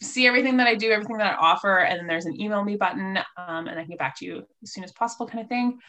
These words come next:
Um, you can also find me on Instagram and D M me there, and we can communicate. So it's just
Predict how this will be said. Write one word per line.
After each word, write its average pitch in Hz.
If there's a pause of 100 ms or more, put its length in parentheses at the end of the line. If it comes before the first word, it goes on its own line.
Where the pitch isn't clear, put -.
(260)
Um, 170
you 175
can 196
also 165
find 156
me 156
on 147
Instagram 302
and 202
D 185
M 170
me 170
there, 277
and 262
we 254
can 254
communicate. 254
So -
it's 175
just 160